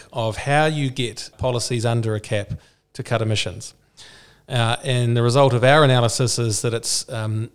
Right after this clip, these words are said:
it takes an extraordinary combination of things to happen before you get the first tonne of reductions. In other words, the emissions reduction plan is a terrible bet because it's virtually guaranteed to have no effect at all on emissions.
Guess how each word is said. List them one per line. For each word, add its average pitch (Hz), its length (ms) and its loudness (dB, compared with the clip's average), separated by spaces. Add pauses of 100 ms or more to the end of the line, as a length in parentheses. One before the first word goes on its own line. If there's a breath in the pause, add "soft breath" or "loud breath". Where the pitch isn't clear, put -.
(120)
it 120 120 -12
takes 127 320 -4
an 123 80 -2
extraordinary 135 680 0
combination 113 600 -2
of - 40 -4
things 110 220 -2
to 107 100 -2
happen 107 300 -4
before 107 320 -6
you 107 140 -4
get 107 180 -8
the - 80 -14
first 110 260 -4
tonne 110 200 -4
of 101 80 -8
reductions. 98 480 -10
In 131 80 2
other 139 140 4
words, 123 280 -2 (440 loud breath)
the 143 80 -4
emissions 143 300 0
reduction 113 380 0
plan 117 260 2
is 107 120 0
a 104 40 -4
terrible 147 460 0
bet 95 300 -14 (440 soft breath)
because 123 220 -4
it's - 300 -2 (120)
virtually 147 380 0
guaranteed 120 960 0
to 110 500 -2 (120)
have 117 180 -2
no 135 180 4
effect 123 280 -4
at 131 80 -2
all 135 100 -2
on 135 100 -4
emissions. 135 460 -8